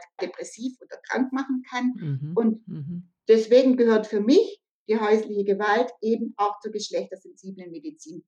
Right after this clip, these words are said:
Speaker 1: dazu. Kann man nicht wegnehmen. Und das ist, so wie ich Medizin sehe.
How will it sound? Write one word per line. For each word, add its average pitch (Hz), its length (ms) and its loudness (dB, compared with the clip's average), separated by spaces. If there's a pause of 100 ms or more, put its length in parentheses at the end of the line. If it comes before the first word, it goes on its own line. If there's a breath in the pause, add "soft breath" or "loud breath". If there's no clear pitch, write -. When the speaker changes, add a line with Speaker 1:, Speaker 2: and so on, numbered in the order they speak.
(160)
Speaker 1:
dazu. - 420 -6
Kann 190 160 -2
man 180 240 -2
nicht - 260 -12
wegnehmen. 175 760 -2 (160)
Und 160 100 -10
das 190 160 -4
ist, - 420 -10
so 196 200 -2
wie 190 120 -2
ich 214 120 -6
Medizin 190 640 -4
sehe. 135 260 -2